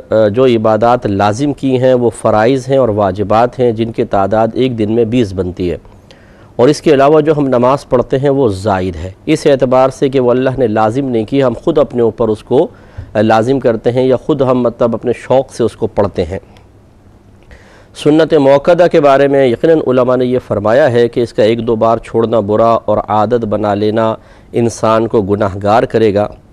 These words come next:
जिससे बज़ाहिर ज़ाहिर होता है कि ये इबादत भी हमारे लिए ज़रूरी है। तो फ़िक़्ह हनफ़ी की रोशनी में अगर सुन्नत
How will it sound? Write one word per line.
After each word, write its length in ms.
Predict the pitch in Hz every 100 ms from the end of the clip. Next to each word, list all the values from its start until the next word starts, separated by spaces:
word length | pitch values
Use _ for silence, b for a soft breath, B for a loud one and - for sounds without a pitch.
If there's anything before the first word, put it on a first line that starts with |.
| - _ _
जिससे 320 | 135 147 143
बज़ाहिर 400 | 110 110 113 147 117
ज़ाहिर 300 | 113 117 135
होता 300 | 120 127 120
है 120 | 127
कि 100 | 117
ये 160 | 113 113
इबादत 320 | 98 101 120
भी 140 | 131 120
हमारे 260 | 107 107
लिए 200 | 107 113
ज़रूरी 400 | 98 101 101 135 120
है। 180 | 101 113 B B B B B -
तो 120 | 117
फ़िक़्ह 320 | - 151 170
हनफ़ी 320 | 160 151 151 147
की 100 | 127
रोशनी 360 | 127 - 143
में 60 | 139
अगर 140 | 135
सुन्नत 400 | 127 127 120 120